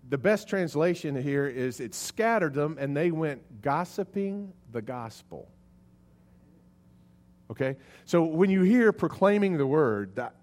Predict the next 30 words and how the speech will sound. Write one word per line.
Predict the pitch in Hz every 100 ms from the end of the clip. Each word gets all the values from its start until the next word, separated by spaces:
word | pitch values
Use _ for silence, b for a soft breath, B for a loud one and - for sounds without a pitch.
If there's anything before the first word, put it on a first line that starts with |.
| -
image | 233 208 143
that | 147
needs | 151 165 160
to | 131
come | 165 175
to | 139
mind | 139 143 110 110 B B
is | 139 127
not | 196 -
some | 202 185
guy | 156 151 151 151 131
in | 117
a | 110
gathered | 123 143 165 165 160 - _ _ _ _ 135
group | 151 156 147
like | 131 127
this | 135 113 -
up | 160 165
in | 156
front | - 147 - -
preaching. | 156 143 - 95 71 -
That's | 147 -
what | 160
we | 147
usually | 147 147 131 117 95 _
think | 175 160 -
of | 95 85
when | 107
we | 113
hear, | 117